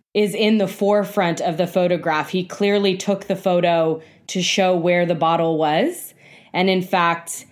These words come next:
in the photograph Wesley Marsh took, Olivia can be seen on the ground in the bottom right-hand corner. So this is taken contemporaneous to when her body is in the room.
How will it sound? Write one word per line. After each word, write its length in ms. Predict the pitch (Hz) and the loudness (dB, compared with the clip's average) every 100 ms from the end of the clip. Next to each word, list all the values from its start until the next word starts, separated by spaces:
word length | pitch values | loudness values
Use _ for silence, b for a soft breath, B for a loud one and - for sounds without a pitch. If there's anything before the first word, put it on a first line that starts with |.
| b | b
in 180 | - 185 | -6 -2
the 80 | 190 | 0
photograph 580 | 190 208 196 190 185 185 | 2 0 2 2 0 0
Wesley 300 | 185 180 185 | -2 0 0
Marsh 360 | 202 226 220 | 2 2 0
took, 500 | - 190 175 175 - - b b b _ - | -2 0 0 -4 -14 -20 b b b _ -2
Olivia 800 | 190 208 190 196 180 170 165 165 | 2 2 2 2 2 2 0 -2
can 200 | 185 180 | -2 0
be 160 | 175 | 0
seen 520 | 170 - 185 175 165 165 | -2 -2 0 2 0 -2
on 220 | 170 165 | -2 -2
the 80 | 165 | -2
ground 520 | 160 165 160 160 160 | 0 0 2 0 0
in 100 | 165 | -2
the 80 | 151 | 0
bottom 360 | 165 156 160 | 0 0 0
right-hand 440 | 160 156 151 160 147 | 0 0 -2 -4 -4
corner. 580 | - 147 151 190 254 262 | -6 -4 -2 0 -2 -4
So 300 | - 185 170 | -2 0 2
this 240 | 190 202 | 0 0
is 160 | 214 185 | -2 0
taken 840 | 214 190 196 180 175 170 165 160 - _ _ _ - | 0 0 2 2 2 0 -2 -6 -12 _ _ _ -6
contemporaneous 1300 | 208 185 196 190 196 185 180 180 180 175 160 - - - | -4 0 0 2 2 2 2 4 2 2 -2 -10 -16 -12
to 680 | - 190 175 170 165 160 160 _ _ - | -2 0 2 2 0 -2 -8 _ _ -10
when 280 | 160 185 180 | 0 2 2
her 160 | 175 | 2
body 400 | 175 170 170 175 | 2 2 2 2
is 160 | 170 151 | 0 0
in 120 | 170 | -2
the 120 | 165 | 0
room. 560 | 156 165 160 165 196 | 0 0 0 0 -2